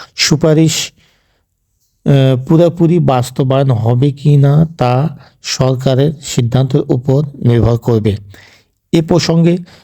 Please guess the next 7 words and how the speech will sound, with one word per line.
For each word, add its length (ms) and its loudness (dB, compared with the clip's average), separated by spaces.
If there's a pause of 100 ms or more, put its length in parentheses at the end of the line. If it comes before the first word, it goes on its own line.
(140)
সচিব 640 -2 (760)
সম্প্রতি 640 0
চাকরিতে 540 0
প্রবেশের 600 0
সময়সীমা 680 2
বাড়ানোর 500 2
সুপারিশ 640 -2